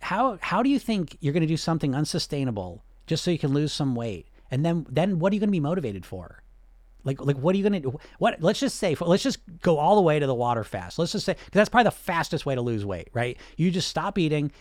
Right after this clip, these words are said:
and you just drink water for four days, let's say.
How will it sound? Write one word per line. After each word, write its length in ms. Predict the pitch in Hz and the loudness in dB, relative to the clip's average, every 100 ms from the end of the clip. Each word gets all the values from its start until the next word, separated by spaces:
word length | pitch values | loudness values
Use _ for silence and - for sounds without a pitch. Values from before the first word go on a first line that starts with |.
| - | -10
and 160 | 147 147 | -2 0
you 80 | 135 | 2
just 240 | 151 - | 0 0
drink 220 | 151 135 | -2 -2
water 500 | 123 127 120 110 104 - - | 0 0 0 -2 -6 -12 -16
for 580 | - 131 123 117 113 - - - - - - - | -4 0 0 0 -2 -6 -14 -20 -20 -20 -20 -20
four 320 | - 208 160 | 2 4 4
days, 260 | 117 90 - | 2 -6 -14
let's 160 | 98 | -14
say. 240 | 98 - | -14 -14